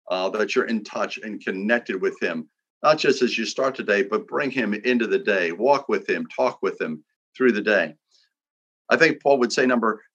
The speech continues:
three, make sure you go into public worship. Get together with other believers,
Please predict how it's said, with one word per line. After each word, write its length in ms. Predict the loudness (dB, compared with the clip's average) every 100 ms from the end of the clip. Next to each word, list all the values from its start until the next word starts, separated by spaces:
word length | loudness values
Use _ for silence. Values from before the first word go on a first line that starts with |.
| -4
three, 300 | -2 -2 0
make 220 | 0 0
sure 180 | -2 0
you 240 | 2 0
go 220 | 2 0
into 440 | 0 -4 -2 -2 -2 _
public 320 | -4 -2 -4 -4
worship. 460 | -6 -6 -4 -6 -10 _ _ _ _ _ _ _ 2
Get 180 | 2 2
together 460 | -2 2 4 4
with 180 | 4 0 2
other 320 | 2 4 2
believers, 880 | 0 -4 0 0 0 -2 -10 -18